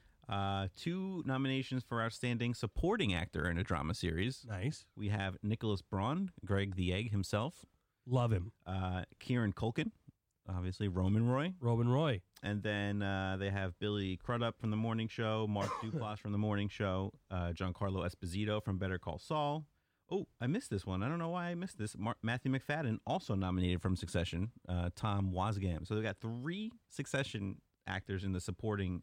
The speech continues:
Speaker 1: uh, actor
Speaker 2: Well, I mean,
Speaker 1: category.
Speaker 2: it just, just goes to show you how just fantastic of a show it is.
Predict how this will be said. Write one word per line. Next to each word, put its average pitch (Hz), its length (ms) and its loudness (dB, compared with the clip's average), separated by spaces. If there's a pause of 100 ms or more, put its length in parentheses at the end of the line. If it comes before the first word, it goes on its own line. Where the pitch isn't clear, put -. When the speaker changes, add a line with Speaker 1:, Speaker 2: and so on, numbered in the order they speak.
(120)
Speaker 1:
uh, 85 260 -2
actor 85 380 -6
Speaker 2:
Well, 165 100 2
I 165 80 2
mean, 160 160 4
Speaker 1:
category. 131 60 4
Speaker 2:
it 123 60 0
just, 147 260 -4
just 123 200 -6
goes 117 160 2
to 104 60 -2
show 117 160 -2
you 107 100 0
how 101 100 -2
just 98 260 -4 (200)
fantastic 101 460 -4
of 95 60 -6
a 92 60 -6
show 104 240 -4
it 110 80 -2
is. 139 320 0